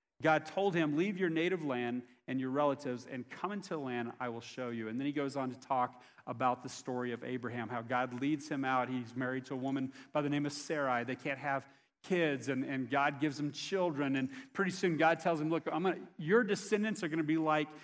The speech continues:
the stars in the sky. You won't be able to count them. They'll be countless." Uh, he, he tells him to leave your land. He also tells him, "Look, uh, I'm gonna, I'm gonna use you to display my glory and my favor to,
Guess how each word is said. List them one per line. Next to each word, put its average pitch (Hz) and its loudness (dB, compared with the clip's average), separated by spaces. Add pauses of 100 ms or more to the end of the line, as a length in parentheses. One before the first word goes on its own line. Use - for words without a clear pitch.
(120)
the 156 -2
stars 175 4
in 185 -2
the 175 2
sky. 127 2
You 151 2
won't 175 2
be 175 2
able 170 0
to 147 -2 (260)
count 180 2
them. 127 0
They'll 127 -2
be 127 -4 (160)
countless." 165 -2 (360)
Uh, 135 -2
he, 143 0
he 165 -2
tells 196 4
him 180 0
to 151 2
leave 180 2
your 196 2
land. 165 4
He 143 0
also 226 6
tells 170 2
him, 170 2
"Look, 180 6 (360)
uh, 139 4
I'm 156 0
gonna, 165 4 (200)
I'm 147 -2
gonna 151 0
use 165 0
you 160 6 (380)
to 175 -4
display 156 0
my 156 4
glory 180 2
and 131 0
my 139 2
favor 156 0
to, 135 -4